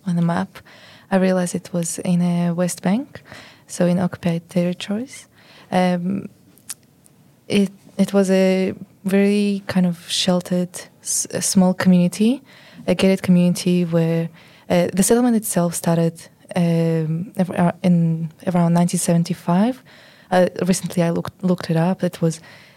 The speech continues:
nine couples, nine young couples, Jewish settlers that said to go out and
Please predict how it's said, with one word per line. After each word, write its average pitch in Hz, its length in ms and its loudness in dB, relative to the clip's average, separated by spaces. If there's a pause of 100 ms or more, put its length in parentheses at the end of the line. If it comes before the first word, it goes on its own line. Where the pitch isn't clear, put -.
(160)
nine 175 320 2
couples, 175 720 0
nine 170 240 2
young 165 220 0
couples, 160 720 -4 (120)
Jewish 165 280 -2
settlers 160 500 -2
that - 260 -6 (340)
said 175 240 2
to 185 80 0
go 180 160 4
out 170 400 0
and 170 240 2